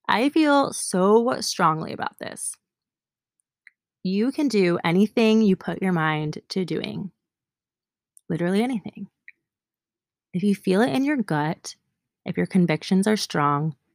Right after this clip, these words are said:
if you're willing to put in the time, effort, and the two most important words, hard work,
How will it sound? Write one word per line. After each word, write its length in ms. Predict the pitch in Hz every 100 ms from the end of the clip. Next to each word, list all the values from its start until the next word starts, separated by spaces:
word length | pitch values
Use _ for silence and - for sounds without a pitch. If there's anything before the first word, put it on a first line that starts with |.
| _
if 80 | -
you're 100 | 185
willing 240 | 165 185 196
to 80 |
put 140 | - 190
in 80 | 185
the 60 |
time, 560 | - - 151 151 170 247 285 _ _ _ _ _ _ _ _
effort, 720 | 165 160 - 175 190 - - _ _ 165
and 480 | 156 147 170 262 - _ _ _ _ _ _ _ _ _ _ _ _ _ 180
the 80 |
two 180 | 175 190
most 260 | 180 170 -
important 380 | 196 190 254 226
words, 320 | 180 185 -
hard 500 | - 170 165 196 202
work, 460 | 160 214 262 -